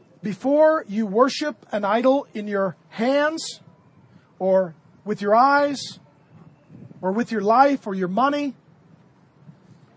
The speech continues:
you first choose the idol in your heart. The prophet Ezekiel says this in chapter fourteen,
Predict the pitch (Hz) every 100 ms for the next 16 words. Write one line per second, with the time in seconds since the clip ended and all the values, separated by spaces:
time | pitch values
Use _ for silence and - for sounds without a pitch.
0 | _ _ 196 - 247 269 262 - - _
1 | _ _ _ - 285 311 190 202 165 160
2 | 175 170 - _ _ 185 190 160 165 160
3 | 135 - _ _ - _ _ _ 185 -
4 | - _ _ _ _ _ _ - 175 254
5 | 247 247 185 190 277 220 185 - 214 185
6 | 190 190 226 190 226 214 240 208 240 226
7 | - 208 170